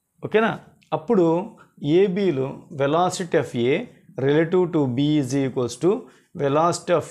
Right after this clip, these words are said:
A I, అంటే పాజిటివ్ ఎక్స్ యాక్సిస్‌లో వెళ్తుంది కాబట్టి I. B ఎలా వెళ్తుంది? నెగెటివ్ ఎక్స్ యాక్సిస్‌లో వెళ్తుంది కాబట్టి మైనస్ ఐ. కాబట్టి velocity of A with respect to, to B is equals to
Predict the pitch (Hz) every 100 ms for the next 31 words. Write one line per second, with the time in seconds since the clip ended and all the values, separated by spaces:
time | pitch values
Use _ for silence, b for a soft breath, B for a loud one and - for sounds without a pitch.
0 | 127 139 185 - 113 104 113 190 349 -
1 | 147 139 - 147 139 151 135 - 131 -
2 | 131 135 127 131 127 139 165 156 156 117
3 | - b b b - 143 202 208 202 202
4 | 196 180 190 185 190 - 147 160 180 180
5 | 175 - 165 156 - 165 147 135 143 131
6 | 127 131 208 139 135 135 135 - 110 -
7 | b b _ 147 156 139 131 135 B B
8 | 135 127 147 165 170 185 156 - 143 151
9 | 147 147 131 - - 151 147 147 135 143
10 | 127 135 156 151 131 143 135 135 117 -